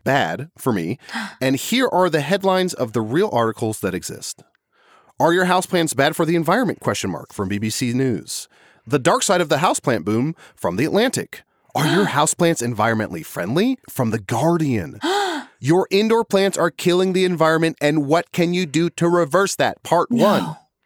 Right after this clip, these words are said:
Speaker 1: So with all those search results and articles, Corinne, I have to ask, why do you love these terrible things?
Speaker 2: All right. Here's how I'm thinking about it. Everything's killing the environment. What isn't?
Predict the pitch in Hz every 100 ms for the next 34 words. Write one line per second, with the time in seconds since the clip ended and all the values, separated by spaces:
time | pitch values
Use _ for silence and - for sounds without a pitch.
0 | _ _ _ _ _ - 160 147 - 170
1 | 202 202 175 156 - 120 - 92 87 -
2 | 110 98 98 95 87 - 143 135 127 139
3 | 131 156 143 - - 107 185 254 254 165
4 | 101 80 98 - _ _ - 156 175 -
5 | 87 - 175 240 220 - - - - -
6 | - 202 180 - - _ - _ - 233
7 | 233 226 180 165 185 - - - - -
8 | - - - - _ - 311 277 208 180
9 | 165 165 180 185 190 190 185 185 190 196
10 | _ _ _ - 269 339 320 247